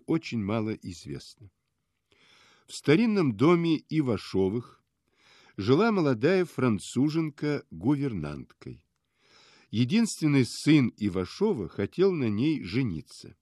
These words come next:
Это свело с ума всю родню его. Гвалт, слезы, просьбы. У француженки не было на лицо брата Чернова, убившего на дуэли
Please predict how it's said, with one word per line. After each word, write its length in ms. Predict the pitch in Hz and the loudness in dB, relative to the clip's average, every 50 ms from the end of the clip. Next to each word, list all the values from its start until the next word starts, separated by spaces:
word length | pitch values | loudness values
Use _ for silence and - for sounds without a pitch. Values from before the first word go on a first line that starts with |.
| _ _ _ _ _ _ _ _ _ _ _ _ _ _ _ | _ _ _ _ _ _ _ _ _ _ _ _ _ _ _
Это 240 | - 120 120 - 135 120 | 0 0 2 2 2 0
свело 380 | - - 113 120 120 131 135 | 0 2 2 4 6 6 4
с 160 | 123 - - | 2 2 0
ума 320 | 127 123 113 120 139 156 151 | 0 2 4 4 2 2 0
всю 360 | - - - - - 147 165 | -2 -8 -10 -4 -2 0 0
родню 440 | 165 180 180 151 143 170 202 214 175 | 2 0 -2 -4 -4 -6 -4 -2 -2
его. 400 | 110 82 73 65 - 69 67 - _ _ _ _ _ _ _ _ _ _ - | -4 -6 -8 -12 -12 -14 -14 -16 _ _ _ _ _ _ _ _ _ _ -16
Гвалт, 640 | - 85 107 117 123 147 165 175 147 98 76 - _ _ _ _ _ _ | -10 -4 -2 2 2 2 2 2 0 -2 -4 -8 _ _ _ _ _ _
слезы, 800 | - - - - 104 104 117 147 180 170 123 95 85 73 69 _ _ _ _ _ _ | -14 -12 -6 -4 0 2 4 4 4 2 0 -4 -10 -12 -12 _ _ _ _ _ _
просьбы. 680 | - - 98 113 147 175 170 123 95 85 - - 69 - _ _ _ _ _ _ _ _ _ _ _ _ _ - | -6 -2 0 2 2 2 2 0 -4 -12 -16 -16 -16 -18 _ _ _ _ _ _ _ _ _ _ _ _ _ -4
У 100 | 110 107 | -2 -2
француженки 1120 | - - 107 117 107 98 - - - 139 175 190 208 202 185 170 - 175 175 175 160 - - | 0 2 2 2 2 2 0 -2 0 0 0 0 0 -4 -6 -6 -8 -6 -4 -4 -4 -6 -6
не 280 | - 95 113 165 208 180 | -6 -4 0 2 2 0
было 440 | 113 101 95 87 85 82 78 73 - | 0 0 -2 -2 -2 -4 -6 -8 -8
на 140 | - 92 98 | -6 -2 -2
лицо 440 | 104 98 101 85 - - - 110 104 | -2 -2 -2 -6 -8 -6 -2 -2 -2
брата 460 | 87 80 98 110 110 98 - - 98 | -2 0 0 0 0 0 -4 -8 -10
Чернова, 720 | - - - 127 127 120 123 120 117 104 85 65 64 65 - _ _ _ _ _ _ - - - - | -8 -4 0 0 0 0 0 0 0 0 -2 -4 -8 -14 -18 _ _ _ _ _ _ -20 -20 -12 -2
убившего 720 | - 113 110 92 101 127 123 104 - - - 110 101 104 | 0 0 0 4 6 6 6 6 2 -4 -4 -2 -2 0
на 140 | 101 101 104 | 0 0 -2
дуэли 600 | 92 90 107 107 107 104 95 98 95 92 85 - | 0 2 4 4 4 4 2 0 0 -2 -2 -4